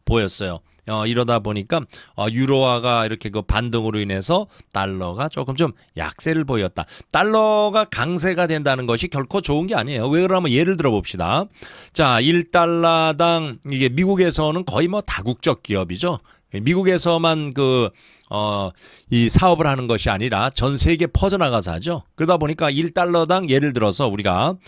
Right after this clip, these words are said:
어, 뭐, 천이백 원 하던 거가 이게 천사백 원이 됐다. 예를 들어서. 그럼 한국에서, 어, 이게서 그 다국적 기업이,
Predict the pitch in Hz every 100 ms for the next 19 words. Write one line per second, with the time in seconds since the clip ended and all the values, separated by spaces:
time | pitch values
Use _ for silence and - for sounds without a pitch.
0 | - - _ 92 95 95 95 - 160 131
1 | 156 170 151 147 120 113 101 92 117 131
2 | 113 143 - - 147 - - 156 160 175
3 | 160 139 107 98 104 85 _ 120 143 147
4 | 117 92 90 78 - - - 202 156 180
5 | 175 170 165 156 151 185 220 - - -
6 | - 120 127 135 143 139 151 123 131 123
7 | 113 139 139 156 135 131 113 110 160 101